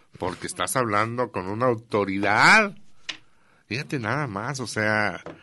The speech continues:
¿hasta qué, hasta dónde llega lo profundo de estas palabras?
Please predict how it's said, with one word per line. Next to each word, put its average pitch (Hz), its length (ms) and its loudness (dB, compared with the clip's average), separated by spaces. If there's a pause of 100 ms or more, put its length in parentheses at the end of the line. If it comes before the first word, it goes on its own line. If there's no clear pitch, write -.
(200)
¿hasta - 460 -8
qué, 131 960 0
hasta 98 320 -2
dónde 131 320 -2
llega 120 400 2
lo 107 260 -2
profundo 104 500 -6
de 113 100 -6
estas 113 220 -10
palabras? 104 640 -4